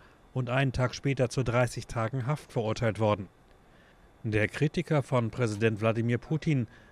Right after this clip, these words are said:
war im August in Russland mit einem chemischen Kampfstoff vergiftet worden und hatte sich monatelang zur Behandlung in Deutschland aufgehalten.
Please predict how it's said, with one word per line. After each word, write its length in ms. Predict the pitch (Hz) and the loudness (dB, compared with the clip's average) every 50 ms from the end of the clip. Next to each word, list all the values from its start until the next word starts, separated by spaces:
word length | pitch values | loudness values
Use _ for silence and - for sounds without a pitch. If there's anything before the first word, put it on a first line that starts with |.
| - - | -16 -10
war 300 | - 104 117 123 127 120 | 0 4 4 4 4 4
im 100 | 123 131 | 2 2
August 460 | 131 120 107 95 131 160 - - - | 2 2 2 2 0 0 0 -4 -6
in 140 | 113 101 101 | -6 -4 -2
Russland 440 | 101 120 135 - - 147 135 123 113 | 0 0 -2 0 0 0 0 0 -2
mit 100 | 113 113 | -2 -2
einem 200 | 113 117 120 113 | 0 -2 -2 -2
chemischen 520 | 110 - - 151 147 135 127 - - 135 | -4 -4 -2 0 0 0 0 -2 -4 -6
Kampfstoff 460 | - - 139 139 139 - - - 123 | -4 -2 -2 -2 -2 -2 -2 -4 -2
vergiftet 500 | - - 139 123 151 151 - - 127 104 | -2 -2 -2 -2 -2 -4 -4 -6 -6 0
worden 380 | 107 113 113 117 117 120 110 - - - - - - - - - - | 2 4 4 4 4 2 -2 -4 -6 -12 -20 -20 -20 -20 -20 -12 -8
und 120 | 127 113 110 | -4 -2 -2
hatte 180 | 123 - 123 | -2 -2 -2
sich 220 | 110 113 113 - - | -4 -4 -4 -4 -2
monatelang 720 | 120 131 151 151 131 110 - 127 117 117 123 127 123 - | 0 0 2 0 0 0 -2 0 2 2 2 0 0 -4
zur 160 | - 131 113 | -6 -2 0
Behandlung 520 | 127 110 107 131 131 127 117 113 113 123 | 0 0 0 0 0 0 0 0 0 0
in 120 | 127 127 123 | 0 0 2
Deutschland 420 | 131 139 143 - - 127 110 98 | 2 0 0 -2 -4 -4 -4 -2
aufgehalten. 680 | 104 101 - - - 110 92 107 110 104 - - 107 | -4 -4 -6 -4 -4 -4 -2 -2 -2 -2 -4 -6 -12